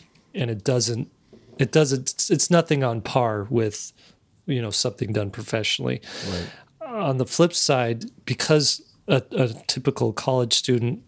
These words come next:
Speaker 1: entry-level college student artist has been drawing, whether it's,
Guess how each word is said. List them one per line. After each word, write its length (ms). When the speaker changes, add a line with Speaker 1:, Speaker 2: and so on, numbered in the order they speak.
Speaker 1:
entry-level 600
college 340
student 400
artist 500
has 360
been 240
drawing, 560
whether 240
it's, 260